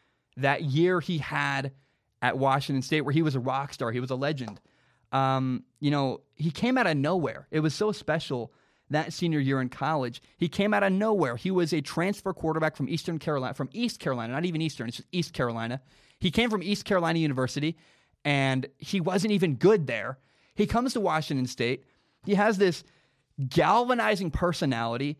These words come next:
He's a total grown-up. He owned the moment. He played phenomenal. He played really, really good quarterback. And, uh, he made the most of it in every sense of the way. He played great on the field. He dominated and played outstanding. But he also enjoyed the journey. And for me, watching Gardner Minshew, I learned a lot, and it was incredibly inspiring. And I'm still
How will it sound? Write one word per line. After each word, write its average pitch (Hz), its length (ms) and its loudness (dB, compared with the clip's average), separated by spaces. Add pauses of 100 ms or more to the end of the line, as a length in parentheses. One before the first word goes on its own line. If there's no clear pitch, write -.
(140)
He's 190 200 4
a 165 60 0
total 220 320 2
grown-up. 156 380 0
He 156 120 2
owned 214 280 0
the 196 100 0
moment. 151 300 0
He 196 80 -2
played 226 260 0
phenomenal. 147 560 -2
He 156 60 -2
played 139 280 -4
really, 190 240 0
really 160 160 0
good 131 140 -2
quarterback. 131 480 -4
And, 151 200 4
uh, 156 40 6
he 165 120 6
made 220 160 4
the 226 60 4
most 208 260 4
of 160 60 2
it 147 60 4
in 135 60 2
every 165 200 2
sense 143 260 0
of 135 100 -2
the 131 80 2
way. 208 180 0
He 135 140 2
played 170 380 0
great 143 440 0
on 139 140 0
the 131 80 0
field. 135 260 0
He 151 60 2
dominated 131 720 0 (240)
and 139 140 0
played 147 160 6
outstanding. 139 600 2 (680)
But 147 160 2
he 190 80 6
also 208 220 2
enjoyed 156 320 4
the 151 60 2
journey. 165 340 2
And 131 80 -2
for 143 80 -2
me, 196 340 2
watching 156 460 0
Gardner 143 280 2
Minshew, 139 340 0
I 117 60 2
learned 143 300 2
a 180 40 2
lot, 165 280 0
and 147 80 -2
it 139 40 2
was 131 140 0
incredibly 131 320 0
inspiring. 135 440 -2
And 147 80 0
I'm 165 80 0
still 202 480 0